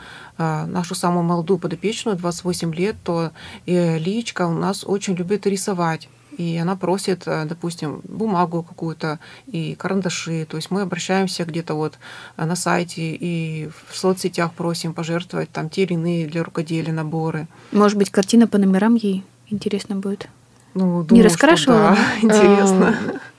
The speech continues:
Speaker 3: последний раз ей на Рождество подарили как раз картину.
Speaker 2: А, ну вот, здорово.
Speaker 3: Да. И, ну, тяжеловато ей в этом немножечко. Ей больше нравится рисовать с-, от своего вдохновения, что она видит.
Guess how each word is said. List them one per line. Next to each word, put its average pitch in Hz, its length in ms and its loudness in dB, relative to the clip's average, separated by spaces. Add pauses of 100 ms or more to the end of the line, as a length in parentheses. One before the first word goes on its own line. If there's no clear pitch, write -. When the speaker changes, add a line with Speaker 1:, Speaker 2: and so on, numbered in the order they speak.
(100)
Speaker 3:
последний 214 400 8
раз 208 240 6
ей 185 300 8
на 196 160 6
Рождество 190 340 2
подарили 208 400 2
как 185 180 -4
раз 180 220 -4
картину. 247 440 2
Speaker 2:
А, 190 40 4
ну 220 140 8
вот, 202 200 4
здорово. 196 300 4
Speaker 3:
Да. 185 260 2 (400)
И, 190 460 2 (120)
ну, 190 520 2
тяжеловато 240 580 6
ей 175 220 0
в 175 80 -6
этом 180 340 -8 (400)
немножечко. 196 840 -4 (600)
Ей 220 220 6
больше 233 280 6
нравится 220 640 6
рисовать 202 640 2 (680)
с-, - 400 -8 (180)
от 190 100 -2
своего 208 380 6
вдохновения, 185 680 0
что - 180 -4
она 196 160 -2
видит. 185 380 -10